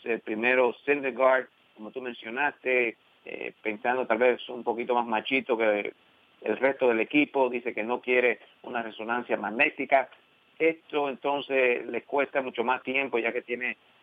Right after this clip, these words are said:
eh, estiramiento muscular en la espalda,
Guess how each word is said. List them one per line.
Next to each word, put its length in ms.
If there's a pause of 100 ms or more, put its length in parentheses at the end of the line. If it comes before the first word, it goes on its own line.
eh, 600 (640)
estiramiento 760
muscular 540
en 80
la 60
espalda, 580